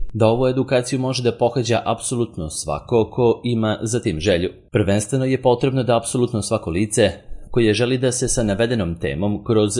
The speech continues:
stručni kurs upozna, izvrši prijavu u skladu sa aktuelnim pravilnikom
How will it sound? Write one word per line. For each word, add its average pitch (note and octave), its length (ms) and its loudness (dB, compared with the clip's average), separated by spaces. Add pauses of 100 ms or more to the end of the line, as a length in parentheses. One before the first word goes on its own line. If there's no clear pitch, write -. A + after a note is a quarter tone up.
stručni B2+ 600 -2
kurs A#2+ 260 -2 (180)
upozna, F2 500 0 (260)
izvrši B2 520 0
prijavu A#2+ 400 0
u B2 80 -2
skladu A#2+ 340 0
sa A2+ 300 0
aktuelnim A2 580 -2
pravilnikom G#2+ 640 0